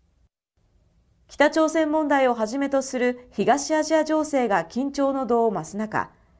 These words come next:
日本の安全保障政策も一つの岐路に立っています。戦争放棄を定めた憲法九条と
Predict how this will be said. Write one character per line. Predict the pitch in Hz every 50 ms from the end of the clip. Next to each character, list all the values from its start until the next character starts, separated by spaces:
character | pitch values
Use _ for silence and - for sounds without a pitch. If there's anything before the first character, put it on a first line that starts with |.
| _ _ _ _ _ -
日 | 208 214 214 220
本 | 254 262 262 247
の | 247 226
安 | 233 262 285
全 | 277 302 302 294 277
保 | 294 285
障 | 285 302 294 294
政 | 285 294 294 294 285
策 | 294 262 262 - 220
も | 202 202 202 - - -
一 | _ - - 311 311
つ | 302 302 285
の | 262 240 202 180
岐 | - - 269
路 | 285 302 294
に | 262
立 | 233 - 180
っ | 175
て | 170 - 156
い | 143 123
ま | 110 95 -
す。 | - - - _ _ _ _ _ _ _ _ _ _ _ _ _ _ _ _ _ _ _ _ _ _ _ _ _ _ _ _ _ _ _ _ _
戦 | - - 254 269 285
争 | 277 - 302 294 285
放 | 294 294 294 294
棄 | 285 285 262 262 254
を | 254
定 | 254 240 226 262 269
め | 262 240
た | 247 208 180 175 175
憲 | - - 277 330 302
法 | 294 294 262 233 208
九 | - - 277 294 269
条 | - 247 220 -
と | - - 175 160 160 -